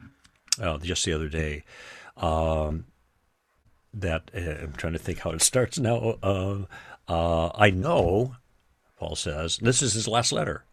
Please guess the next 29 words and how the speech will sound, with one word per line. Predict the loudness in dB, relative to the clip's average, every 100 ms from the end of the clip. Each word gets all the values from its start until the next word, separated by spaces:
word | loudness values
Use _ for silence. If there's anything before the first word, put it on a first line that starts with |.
| _
He's | -2 2
on | 4 2
his | 2
way | 2 0
out. | -2 -2
He's, | 0 0 0
he's | 0 0
finished | 0 -4 -4
the | -6
course, | -6 -6 -4
right? | -4 -4 0
He's | 2
saying | 2 2
goodbye | 0 -2
to | -2
Timothy. | -4 -4 -2 -2
He's | -4
passing | -2 0 0 -2 -8 -18 -14 -10
the |
baton. | -8 -6 -6 -6
He | -4
says, | -2 -2
"I | 0 0
know | 2 0 0 0 -2 -10 _ _ -20 -20 _ _ _ _ _ _
in | -4 -2
whom | -4 -2 0 -2
I | -4 -6
have | -6 -8
believed, | -10 -12 -14 -16 -20